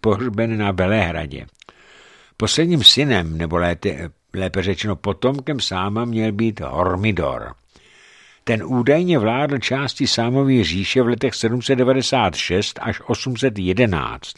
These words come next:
I on je historicky nedoloženou osobou, známou pouze z nejstarších moravských pověstí.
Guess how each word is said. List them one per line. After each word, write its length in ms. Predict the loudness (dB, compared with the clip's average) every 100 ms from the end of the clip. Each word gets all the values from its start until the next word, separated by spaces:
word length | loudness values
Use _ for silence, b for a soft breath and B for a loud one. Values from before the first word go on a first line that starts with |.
| _ B B B B B
I 160 | -8 -4
on 200 | 0 2
je 160 | 2 0
historicky 680 | 0 0 0 0 -2 -2
nedoloženou 800 | 2 2 4 6 6 4 2 0
osobou, 640 | -2 -2 0 2 4 2 -2 b b b -8
známou 680 | -6 0 2 2 2 2 0
pouze 440 | 2 2 4 2
z 100 | 2
nejstarších 680 | 2 0 0 -4 -4 -6 -4
moravských 580 | 0 0 0 -4 -6 -4
pověstí. 760 | -2 0 0 -2 -8 -16 -18